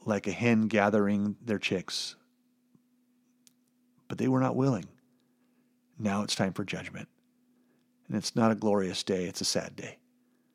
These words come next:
My question for each one of us is, are we willing to submit today? Lest at some point in our future we find ourselves looking at God face to face,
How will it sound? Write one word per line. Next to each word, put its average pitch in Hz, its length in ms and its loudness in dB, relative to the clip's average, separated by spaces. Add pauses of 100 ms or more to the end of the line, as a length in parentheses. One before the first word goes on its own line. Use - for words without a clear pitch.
(760)
My 117 100 -2
question 127 320 4
for 131 140 4
each 123 120 0
one 127 120 4
of 123 80 8
us 127 180 4
is, 107 140 2
are 120 100 4
we 123 120 6
willing 127 360 4 (540)
to - 100 -6
submit 120 420 2
today? 123 380 0 (1300)
Lest 113 260 2
at 107 100 -2
some 120 220 4
point 123 320 2
in 123 80 0
our 120 80 2
future 113 420 2
we 101 140 -4
find 110 280 0
ourselves 104 520 2 (520)
looking 117 300 0
at 104 120 -6
God 101 360 0
face 98 240 -4
to - 80 -8
face, - 440 -2